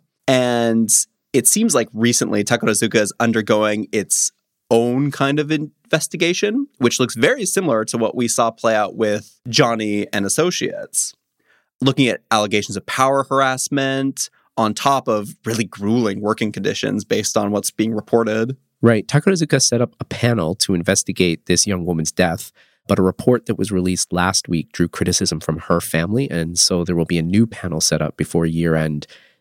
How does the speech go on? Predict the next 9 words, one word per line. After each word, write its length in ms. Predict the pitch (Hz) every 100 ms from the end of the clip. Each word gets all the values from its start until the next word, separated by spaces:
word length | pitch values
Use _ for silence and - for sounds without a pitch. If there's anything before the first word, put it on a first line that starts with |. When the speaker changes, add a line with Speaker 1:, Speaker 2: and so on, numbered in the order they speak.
| _
Speaker 2:
that 240 | 85 85 85
includes 520 | 87 85 92 85 76 -
outside 420 | 98 - - 80
individuals. 720 | - 78 76 73 65 - - - _ _ _ _ _ _ _
Are 60 | 131
we 120 | 226
seeing 480 | - 247 240 180 - _
kind 240 | - 131 131
of 380 | 120 101 -